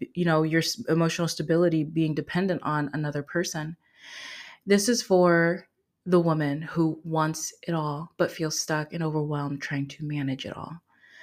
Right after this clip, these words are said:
This is for the woman who's ready to shift her energy from easily triggered to happy and unbothered without spending years in therapy. This is for the woman who's ready to trust herself more without constantly second-guessing herself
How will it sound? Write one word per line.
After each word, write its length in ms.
This 120
is 120
for 140
the 100
woman 320
who's 240
ready 420
to 160
shift 300
her 180
energy 520
from 340
easily 360
triggered 580
to 100
happy 720
and 200
unbothered 800
without 560
spending 420
years 240
in 100
therapy. 540
This 420
is 180
for 160
the 100
woman 380
who's 280
ready 280
to 80
trust 420
herself 460
more 440
without 360
constantly 640
second-guessing 800
herself 480